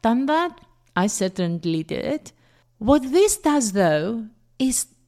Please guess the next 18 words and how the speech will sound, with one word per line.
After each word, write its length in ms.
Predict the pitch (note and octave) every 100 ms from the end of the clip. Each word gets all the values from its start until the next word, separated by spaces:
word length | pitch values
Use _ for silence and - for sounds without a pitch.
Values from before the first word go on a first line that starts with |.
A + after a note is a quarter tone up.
| -
to 260 | - C4+ B3
lead 540 | A#3 A#3+ C4+ D4 D4
Naomi 440 | B3 B3+ A3+ A#3
to 160 | A#3+ A3+
feel 320 | - A#3 G#3+
guilt 720 | F#3 D#3+ A3+ A#3 D#3 - - - _ _ -
about 340 | A3 C#4 C#4+
neglecting 1040 | B3+ B3+ B3+ G#3+ - G#3 G3 G3+ - A3+ G#3+
her 140 | G#3+
partner's 720 | F#3 - F#3 F3+ F#3+ F3+ F3+ F#3
needs. 720 | F#3 G#3+ F3 - - - - _ _ -
Another 360 | B3+ D4 E4 F#4+
form 560 | - - A3+ - - - _ _ _ _ _ _ _ _ G#3+
of 180 | G#3
guilt 460 | - F#3+ - - - _ _ _ -
in 140 | A3+
this 280 | A3+ C4+ -
area 480 | C4+ B3+ G#3 D3+